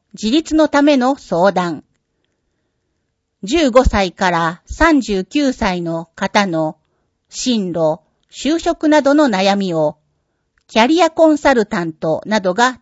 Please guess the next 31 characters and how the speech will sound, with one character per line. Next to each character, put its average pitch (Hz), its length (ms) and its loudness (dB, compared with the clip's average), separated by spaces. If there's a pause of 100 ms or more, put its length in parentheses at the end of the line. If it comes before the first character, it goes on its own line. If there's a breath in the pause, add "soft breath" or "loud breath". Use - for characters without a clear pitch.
対 170 320 -6
応。 156 320 -2 (1800)
十 247 300 2
一 311 200 -4
月 277 300 0
十 240 200 -2
六 226 280 0
日 202 600 -6
水 294 400 0
曜 233 220 6
日、 151 300 -10 (1120)
十 269 280 0
四 262 200 6
時 214 160 -4
か 240 180 0
ら 196 320 2
十 233 320 0
七 247 300 0
時、 156 340 -10 (1000)
子 208 160 -2
ど 196 160 2
も 180 400 -2
若 202 260 -4
者 170 480 -6
サ - 240 -6
ポ 339 200 4
ー 339 40 -6
ト 311 140 2
セ 277 180 -2
ン 185 140 -6
タ 147 420 -10